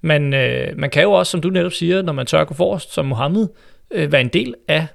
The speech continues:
historieskabelsen om, at, øh, vi skal alle sammen til at vende os til at betale lidt mere i fragt, fordi det er den måde, vi, øh, accepterer, at, øh, at det også er en branche, hvor, øh, folk får en ordentlig løn. Øh,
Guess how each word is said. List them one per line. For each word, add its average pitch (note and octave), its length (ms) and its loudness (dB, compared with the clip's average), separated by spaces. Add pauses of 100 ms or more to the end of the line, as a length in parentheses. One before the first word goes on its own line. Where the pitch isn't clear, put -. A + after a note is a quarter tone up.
(160)
historieskabelsen D3+ 880 0 (220)
om, C#3+ 240 0 (120)
at, D3 300 -2
øh, C3+ 440 -6
vi C#3 60 -4
skal B2+ 160 -2
alle C3 120 -2
sammen D#3 180 -4
til C#3+ 60 0
at C#3 60 0
vende D3+ 140 0
os D#3+ 60 -4
til - 80 -4
at D3 80 0
betale C#3+ 220 -4
lidt D#3+ 120 -2
mere D#3+ 200 2
i - 40 -2
fragt, - 280 -6 (240)
fordi E3+ 200 -2
det D#3+ 140 0
er E3 40 2
den D3+ 100 -2
måde, D3+ 240 0
vi, C#3+ 240 -2
øh, C3+ 180 0 (340)
accepterer, D#3+ 720 0 (120)
at, C3+ 360 -2
øh, C3 240 -2
at B2 180 -2
det D#3+ 120 4
også D3+ 180 2
er - 20 0
en D3 60 -4
branche, C3+ 400 -4 (100)
hvor, C#2 300 -2
øh, C3 80 -4
folk - 240 -2
får - 160 -4
en D2 60 -2
ordentlig E3+ 260 -2
løn. F#3 200 -4 (500)
Øh, C3+ 200 -2